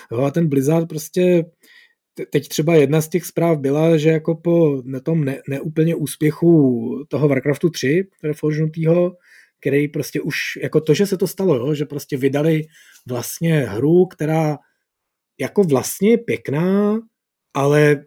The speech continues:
dosahuje tak deseti procent toho, co jako všechno naslibovali, jak to jako bude super boží a prostě přitom je to jako jejich jako klíčový titul, který z nich prostě udělal finálně to obrovský studio, strašně jako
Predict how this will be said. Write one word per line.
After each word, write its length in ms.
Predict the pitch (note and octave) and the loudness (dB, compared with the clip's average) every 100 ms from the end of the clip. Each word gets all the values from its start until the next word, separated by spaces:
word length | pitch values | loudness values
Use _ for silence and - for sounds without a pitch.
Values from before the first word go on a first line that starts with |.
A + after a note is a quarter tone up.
| _ _ _ _ _ C3+ | _ _ _ _ _ -6
dosahuje 440 | A2+ C#3+ A#2+ C3 | -4 0 2 2
tak 160 | C3 B2+ | 2 0
deseti 340 | B2 C#3 C#3 | 0 -2 -4
procent 420 | C3 B2+ C3+ C3 | -6 -4 -4 -4
toho, 200 | B2+ A#2 | -4 -2
co 120 | - | -2
jako 160 | B2 C#3 | -4 -4
všechno 260 | - - C3+ | -6 -6 -6
naslibovali, 540 | A#2+ D#3+ D#3+ D3 C#3 | -4 0 2 4 4
jak 120 | A#2+ | 2
to 80 | C3 | -4
jako 180 | B2 B2 | -6 -4
bude 180 | B2+ A#2+ | -4 -4
super 240 | C3+ B2+ | -6 -2
boží 380 | C3 A#2 B2 B2 - - - - | 2 2 0 -6 -10 -20 -20 -8
a 80 | B2+ | -8
prostě 340 | - B2+ - B2 | -6 -10 -8 -6
přitom 340 | C3 B2 B2 | -4 -2 -2
je 60 | B2 | -2
to 160 | B2 | -2
jako 340 | A#2+ - B2 B2 | -4 -2 -2 0
jejich 280 | B2 B2 C#3 | -2 -4 -6
jako 160 | C3+ | -8
klíčový 540 | - A2+ - B2+ C3 B2 | -10 -6 -2 4 4 4
titul, 420 | C3 - B2 B2 | -2 2 4 4
který 300 | B2+ B2 A#2 | 0 -2 -4
z 60 | |
nich 200 | B2 A#2+ - | -6 -10 -10
prostě 340 | B2 - B2+ | -12 -8 -4
udělal 260 | A#2 B2 A#2+ | -2 0 -2
finálně 460 | - A#2 A#2 A#2+ | -4 -4 -4 -4
to 120 | A#2 | -4
obrovský 520 | A2+ A2+ B2 A#2+ - C3+ | -4 -2 -2 -2 -4 -10
studio, 440 | - A#2 A#2+ A#2+ | -6 0 2 2
strašně 420 | - A2+ - B2 | 0 -8 -8 -6
jako 260 | A#2 B2+ | -4 -4